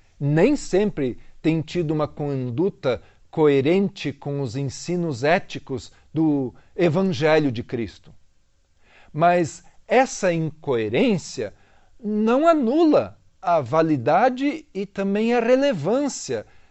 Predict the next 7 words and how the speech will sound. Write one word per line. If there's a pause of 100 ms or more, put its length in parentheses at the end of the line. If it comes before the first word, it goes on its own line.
(160)
desses,
eh,
ensinamentos. (1000)
Será
que (320)
essa
ideia